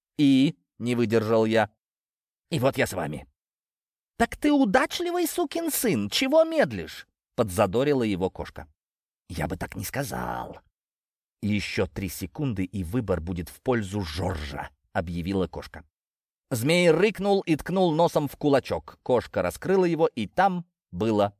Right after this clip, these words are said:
пусто. "А второй? Вдруг там тоже ничего нет?"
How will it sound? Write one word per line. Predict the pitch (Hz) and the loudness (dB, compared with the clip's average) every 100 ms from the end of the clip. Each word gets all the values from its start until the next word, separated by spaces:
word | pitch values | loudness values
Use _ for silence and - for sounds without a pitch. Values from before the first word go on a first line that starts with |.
| _ | _
пусто. | - 80 - 73 - _ _ _ _ | -8 -8 -8 -12 -12 _ _ _ _
"А | - | -4
второй? | 180 160 92 - _ _ _ - | 0 0 -2 -10 _ _ _ -6
Вдруг | 131 143 160 - | 0 2 2 0
там | 139 143 | -2 2
тоже | 117 104 101 | 2 2 -2
ничего | 143 - 135 131 | -2 -2 -4 -2
нет?" | 170 107 - | -2 -2 -6